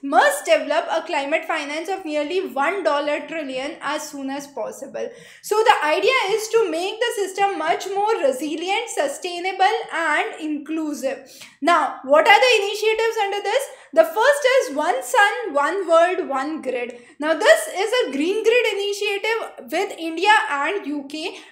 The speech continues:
to bring in research, finance, and technical collaboration for,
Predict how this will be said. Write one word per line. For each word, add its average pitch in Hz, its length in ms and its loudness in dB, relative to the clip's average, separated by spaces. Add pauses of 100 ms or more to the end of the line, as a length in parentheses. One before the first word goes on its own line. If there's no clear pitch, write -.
to 370 160 0
bring 381 160 2
in 523 800 -2
research, 415 500 2
finance, 339 500 -2
and 427 120 -6
technical 302 440 -2
collaboration 311 800 -4 (200)
for, 330 340 4